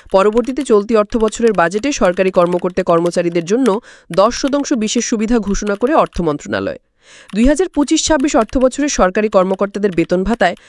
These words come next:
বরাদ্দ করা হয়েছে চুরাশি হাজার ছয়শো চুরাশি কোটি টাকা। এর আগে দুই হাজার চব্বিশ পঁচিশ অর্থ বছরের বাজেটে বরাদ্দ ছিল বিরাশি হাজার নয়শো সাতাত্তর কোটি টাকা।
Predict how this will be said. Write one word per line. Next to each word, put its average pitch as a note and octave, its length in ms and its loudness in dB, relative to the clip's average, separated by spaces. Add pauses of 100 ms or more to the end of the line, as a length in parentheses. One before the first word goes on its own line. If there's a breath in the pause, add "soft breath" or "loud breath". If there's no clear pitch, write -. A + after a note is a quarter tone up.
(180 loud breath)
বরাদ্দ F#3+ 360 2
করা B3 200 2
হয়েছে B3+ 340 0 (340 loud breath)
চুরাশি C#4 380 2
হাজার D4 220 -2
ছয়শো E3+ 360 -2
চুরাশি F#3 380 -2
কোটি D3+ 220 -4
টাকা। B2+ 240 -2 (500 loud breath)
এর F#3 160 4
আগে F#3+ 180 0
দুই G3+ 160 0
হাজার G3 200 0
চব্বিশ F#3+ 380 -2
পঁচিশ B3 280 -2
অর্থ F3+ 220 0
বছরের F#3 380 0
বাজেটে D#3+ 320 0
বরাদ্দ D#3+ 380 0
ছিল B3+ 180 0 (440 loud breath)
বিরাশি G#3+ 420 0
হাজার C4+ 260 0
নয়শো F3+ 340 2
সাতাত্তর D#3+ 440 -4
কোটি C#3 200 -6
টাকা। A2+ 240 -4